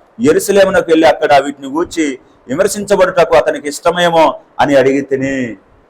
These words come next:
చూచారా, ఆ పౌలు గారు అంట ఆ యేసు బ్రతికి ఉన్నాడని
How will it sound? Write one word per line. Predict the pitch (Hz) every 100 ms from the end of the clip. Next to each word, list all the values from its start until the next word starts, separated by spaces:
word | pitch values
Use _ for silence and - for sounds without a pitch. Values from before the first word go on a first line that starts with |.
| _
చూచారా, | 220 233 220 196 170 165 - - _ 151
ఆ | 147
పౌలు | 185 254 254
గారు | 233 214
అంట | 190 190 165 147
ఆ | 156 170
యేసు | 233 233 175
బ్రతికి | 170 220 233
ఉన్నాడని | 220 220 214 208